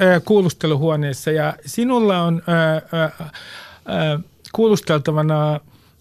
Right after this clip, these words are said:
väkivaltarikollinen, joka on syyllistynyt vakavaan henkirikokseen. Sanotaan hänen nimekseen vaikka tässä tapauksessa Ruben Stiller. Ö, ö,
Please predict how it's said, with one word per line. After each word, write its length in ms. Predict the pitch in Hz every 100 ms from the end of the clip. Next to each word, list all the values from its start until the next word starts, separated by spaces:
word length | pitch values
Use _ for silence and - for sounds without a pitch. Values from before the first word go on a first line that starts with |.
| 196 160 151 147 147 - 170
väkivaltarikollinen, 1120 | 226 240 180 160 165 156 156 160 156 156 151
joka 240 | 147 160
on 100 | 151
syyllistynyt 560 | 165 156 - 165 151 135 -
vakavaan 480 | 175 - 170 151 143
henkirikokseen. 840 | 170 165 151 147 147 - 156 151 160
Sanotaan 440 | 156 180 180 185 170
hänen 260 | 175 170
nimekseen 440 | 185 185 156 165 147
vaikka 200 | 147 147
tässä 260 | 170 156
tapauksessa 540 | 147 139 147 - - 147
Ruben 420 | 170 151 135 127
Stiller. 540 | - 147 135 127 131 - - - - - - - 208 -
Ö, 20 |
ö, 580 | 196 175 - 185 180